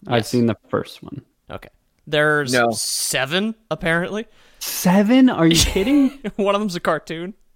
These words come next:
Speaker 1: I knew two. I thought maybe three. I never would have guessed seven.
Speaker 2: Yeah, it's, it's
Speaker 1: Fucking
Speaker 2: I know
Speaker 1: wild.
Speaker 2: it's, it's, I, it's between five and ten. I, I was looking at it yesterday, obviously,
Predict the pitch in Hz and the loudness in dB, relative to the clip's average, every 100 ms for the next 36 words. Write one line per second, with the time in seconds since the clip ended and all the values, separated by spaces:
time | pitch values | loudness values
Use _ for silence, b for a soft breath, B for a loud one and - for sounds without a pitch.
0 | _ _ - 147 165 175 220 262 262 - | _ _ 2 4 6 8 8 8 4 -2
1 | 185 165 127 117 127 - 123 170 107 120 | 2 4 6 4 2 0 2 2 4 2
2 | 123 143 156 127 104 - 123 117 120 110 | 4 4 4 -2 -6 -8 -4 -2 -2 -2
3 | 90 - 123 117 127 139 165 185 220 240 | -6 -4 0 2 2 2 0 0 2 2
4 | 233 196 165 160 147 131 123 117 110 - | 4 4 6 6 6 4 4 2 0 -2
5 | 123 107 104 - - 180 143 123 - 185 | 0 0 -2 -8 -4 0 2 0 -4 -4
6 | 156 - - - _ _ 202 156 127 - | -4 -4 -10 -14 _ _ -2 -2 0 0
7 | - 147 170 139 - 180 - - _ 143 | 2 2 2 2 0 -4 -6 -12 _ -2
8 | 165 - 175 - 170 151 - 196 208 - | -2 -4 -8 -10 -10 -8 -6 -4 -4 0
9 | 185 151 147 - 110 104 - 143 135 120 | 2 2 -4 -8 -8 -8 -6 -4 -2 -2
10 | 135 143 170 175 151 135 120 120 - 135 | -4 -6 -10 -8 -6 -6 -6 -8 -8 -6
11 | 127 127 123 139 | -4 -6 -8 -10